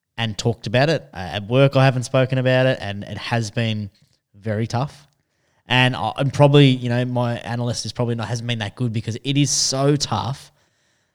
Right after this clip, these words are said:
living through a loss when you live and breathe footy. And we just spoke about how much it means to get back to the footy, to,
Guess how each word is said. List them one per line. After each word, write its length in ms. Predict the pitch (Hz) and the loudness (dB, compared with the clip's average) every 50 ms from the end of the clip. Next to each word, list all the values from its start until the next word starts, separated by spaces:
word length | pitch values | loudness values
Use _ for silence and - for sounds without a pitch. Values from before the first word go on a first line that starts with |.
| _ _ _ _ _ | _ _ _ _ _
living 720 | - 113 123 135 143 131 123 131 123 127 131 131 139 135 - - - _ _ _ | -6 2 6 6 6 8 8 6 4 4 2 -2 -4 -6 -8 -12 -20 _ _ _
through 360 | - - - 127 127 123 - | -16 -6 0 2 2 2 2
a 60 | 110 | 0
loss 540 | 110 107 110 110 117 139 143 - - - - | -2 0 0 0 0 0 0 0 -2 -4 -4
when 260 | 73 110 120 117 113 | -6 -6 -6 -4 -4
you 180 | 113 113 113 110 | -4 -4 -4 -2
live 280 | 107 113 123 123 110 | 0 2 2 2 2
and 120 | 117 110 101 | 0 -2 -2
breathe 240 | 110 107 104 101 - | -2 -4 -4 -4 -6
footy. 240 | - 104 98 98 | -8 -8 -6 -4
And 80 | 104 113 | -2 -2
we 80 | 120 123 | -2 -2
just 120 | 131 - | -2 0
spoke 200 | - 131 127 117 | 2 2 2 2
about 140 | 120 120 107 | 0 -2 -2
how 100 | 113 117 | -2 -2
much 220 | 117 117 - - | -2 -2 -4 -6
it 60 | 101 | -6
means 200 | 110 117 117 110 - | -6 -6 -6 -6 -6
to 80 | - | -6
get 140 | 104 110 - | -6 -6 -2
back 200 | - 120 120 - | -2 -4 -4 -4
to 80 | - 123 | -8 -8
the 40 | 120 | -8
footy, 420 | - - 110 107 127 160 170 147 - _ _ _ _ _ _ _ _ _ _ _ _ _ _ _ _ _ | -6 -6 -4 -2 -2 -2 -4 -6 -10 _ _ _ _ _ _ _ _ _ _ _ _ _ _ _ _ _
to, 220 | - 139 135 135 | 2 4 4 4